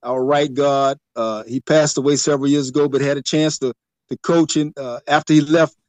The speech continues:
the Pittsburgh Steelers. He played with the Michigan Panthers in the U S F L. He coached over with Doug Williams over at Grambling and it's a couple other places. But, uh, I tell you what's ironic about Tyrone. You, you talking about a,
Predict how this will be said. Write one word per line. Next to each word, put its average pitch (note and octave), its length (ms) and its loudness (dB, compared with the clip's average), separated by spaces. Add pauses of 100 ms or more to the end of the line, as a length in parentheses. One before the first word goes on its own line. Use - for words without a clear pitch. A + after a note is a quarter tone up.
(160)
the - 80 -6
Pittsburgh F#3+ 480 2
Steelers. D#3 540 0
He C#3+ 60 -6
played D3+ 340 -2
with C#3+ 80 -8
the C3 80 -4
Michigan D#3 500 0
Panthers D#3+ 520 0
in C#3 100 2
the B2+ 80 2
U D#3 260 4
S - 180 -2
F D3+ 220 -2
L. D3+ 380 2 (380)
He B2+ 100 -6
coached D#3+ 440 -2
over D#3 220 0
with C#3+ 240 -2
Doug D#3 220 2
Williams D#3 360 2
over D3 200 0
at C3 80 -4
Grambling D3 800 0
and A2+ 140 -4
it's A#2+ 420 -8
a - 80 -6
couple D#3 280 0
other D#3 180 4
places. D3 520 0 (420)
But, B2+ 260 2
uh, B2+ 260 4
I D#3 100 0
tell G3+ 160 4
you F#3 60 6
what's F3 200 0
ironic D3 440 0
about B2+ 300 -2
Tyrone. B2+ 420 -2
You, F#3 160 2
you F3 120 -2
talking D3+ 320 -2
about B2+ 160 0
a, A2+ 80 -4